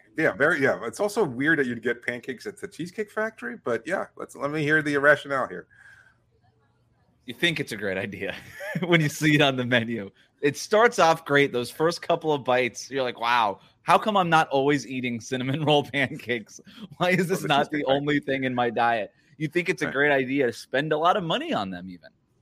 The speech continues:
Speaker 1: Hmm.
Speaker 2: And then you slow down a little bit, about <laughs> four or five bites through, start to get a little full. You go into a little slump. You may even go into a coma, but eventually
Speaker 1: <laughs>
Speaker 2: you do come back out of it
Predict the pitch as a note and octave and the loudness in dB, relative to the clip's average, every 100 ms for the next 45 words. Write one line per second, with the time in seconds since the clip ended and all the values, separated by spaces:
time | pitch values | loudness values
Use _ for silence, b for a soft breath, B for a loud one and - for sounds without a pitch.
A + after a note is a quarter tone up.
0 | _ A2+ A#2+ - _ - _ G3 A3 F4+ | _ -14 -14 -14 _ -20 _ -12 -10 -10
1 | G4 F#4 - G#3+ G#3+ F#3 E3+ F3 E3 E3+ | -4 -6 -2 0 2 2 2 0 0 0
2 | D#3+ D#3+ D#3+ - _ _ D#3 D#3+ E3+ D#3+ | 2 2 2 -2 _ _ -4 2 2 2
3 | - F#3 F#3 F3 E3+ E3 E3+ C3+ F3 D#3+ | -2 4 6 4 4 4 4 2 0 0
4 | - - D3 C#3+ C#3 C#3 _ _ _ _ | -6 -2 2 2 0 -4 _ _ _ _
5 | - G#3+ G#3 G3+ F3+ E3+ - D3 C#3+ C#3+ | -12 -10 -8 -6 -6 -6 -2 2 2 2
6 | C#3 F3 F#3+ F3 E3 D#3 - C#3 C3+ C3+ | 0 -2 0 0 0 0 -2 -2 2 2
7 | B2+ - _ D3+ F#3 A3+ G3+ F#3 E3 F#3+ | -2 -16 _ -10 -6 -6 -2 2 4 4
8 | F3 D#3+ D3 C3+ C3+ B2+ A#2 G#2+ _ _ | 4 4 4 0 0 2 0 -2 _ _
9 | - F3 F#3 G3+ A3 G#3+ G3+ F#3 D#3 E3 | -2 0 2 4 4 4 0 -6 -6 -6
10 | F3+ D#3+ E3 D#3 D#3 C#3+ C#3 - B2+ C3+ | -6 -6 2 2 4 4 4 2 0 0
11 | C#3 A#2+ A2+ | 0 -2 -4